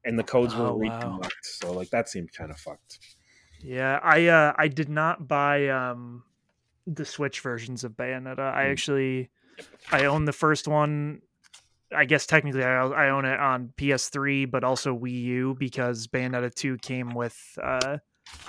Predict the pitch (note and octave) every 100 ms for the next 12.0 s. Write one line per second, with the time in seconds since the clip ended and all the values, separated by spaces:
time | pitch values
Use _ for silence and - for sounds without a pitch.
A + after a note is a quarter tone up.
0 | - C3+ C3 B2+ B2 B2 A2+ - A#2+ A2+
1 | B2+ D3+ D3 C3 C#3 D#3 G#3+ C4 B3+ C#4+
2 | D#4 D#4 D#4 D#4 D4+ C#4 G#3 C#3+ C#3+ C#3+
3 | C3+ - C3 A#2+ B2+ A#2+ C#3+ C3+ B2+ C3
4 | C3+ D3 C#3+ - - - D#3+ D3+ E3 -
5 | - _ G3 E3+ C#3+ D#3 C#3+ D#3 D3 C3
6 | C#3+ C3 B2+ - C#3 B2+ A#2 C3+ - C#3
7 | A#2+ - - B2 - A#2+ A#2 - A#2 A#2
8 | - _ _ _ _ B2 B2 A#2+ - -
9 | C3 F#2+ - _ - - _ - - -
10 | _ - _ - D#3+ D#3 C#3+ C#3+ C#3+ C3+
11 | - C3+ D3 D#3 D#3+ C3+ D3 C#3+ C#3+